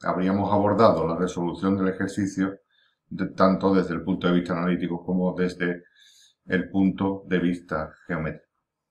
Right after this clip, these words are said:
Bueno, pues, eso es todo. Eh, ha sido un placer, eh, resolveros este ejercicio y nos vemos en el siguiente vídeo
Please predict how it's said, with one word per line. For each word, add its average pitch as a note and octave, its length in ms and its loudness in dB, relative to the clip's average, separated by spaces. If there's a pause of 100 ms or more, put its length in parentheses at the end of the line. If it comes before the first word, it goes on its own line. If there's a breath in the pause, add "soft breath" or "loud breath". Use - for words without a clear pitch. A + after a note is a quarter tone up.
(180)
Bueno, D2+ 340 -14
pues, - 340 -14 (640 loud breath)
eso G2 200 -6
es F#2+ 100 -2
todo. B2 460 2
Eh, F2 680 0 (160)
ha - 60 -16
sido F#2 260 0
un F2 100 -2
placer, F#2+ 520 -4
eh, E2+ 560 -4 (400)
resolveros F2+ 560 -2
este F#2 160 -4
ejercicio G2+ 680 -8 (760)
y F#2 160 0
nos E2 200 -8
vemos F2+ 400 -2
en F2 400 -2
el F#2 100 -4
siguiente F#2 460 -2
vídeo G2 420 2